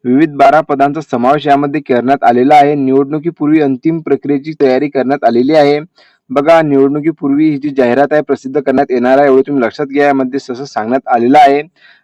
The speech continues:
आता बघा, यामध्ये सविस्तर काय माहिती देण्यात आलेली आहे ते आपण जाणून घेऊया. निवडणुकीपूर्वी प्रशासन रिक्त दोनशे त्र्याऐंशी ऐवजी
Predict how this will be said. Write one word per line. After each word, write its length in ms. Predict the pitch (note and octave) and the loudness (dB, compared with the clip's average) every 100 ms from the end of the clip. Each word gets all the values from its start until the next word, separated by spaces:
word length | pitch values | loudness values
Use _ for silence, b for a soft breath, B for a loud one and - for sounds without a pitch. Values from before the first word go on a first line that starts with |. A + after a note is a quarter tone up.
| - | -6
आता 180 | - | -4
बघा, 220 | D#3+ D#3+ E3 | -2 2 2
यामध्ये 300 | D#3+ D#3+ E3 | 2 0 -2
सविस्तर 360 | C#3 C3+ E3 | 0 -2 -4
काय 200 | D3+ C#3 | 0 2
माहिती 280 | D3 D3 D#3 | 2 0 -2
देण्यात 260 | C#3 C#3 C3 | -2 0 0
आलेली 280 | B2 C#3 | 0 2
आहे 80 | D3+ | 0
ते 100 | C#3+ | 0
आपण 260 | C3+ C#3 D3 | -4 -4 -4
जाणून 280 | A#2+ B2 D#3 | -2 -2 0
घेऊया. 380 | D#3 D3 D3 | 0 2 0
निवडणुकीपूर्वी 800 | C#3+ C#3+ D3+ D3+ D#3 E3 E3 D3+ | 0 0 -2 -4 -6 -6 -2 -2
प्रशासन 500 | D#3+ C3+ C#3+ C3+ D#3+ C#3 | 0 -2 -4 -6 -6 -6
रिक्त 280 | C3 _ D#3 | -6 _ -2
दोनशे 400 | D3+ C3 B2 B2+ | 0 -2 -4 -6
त्र्याऐंशी 500 | C3+ B2 B2+ - E3 | -4 -2 -4 0 0
ऐवजी 400 | D3+ C#3 D3+ | 2 0 -2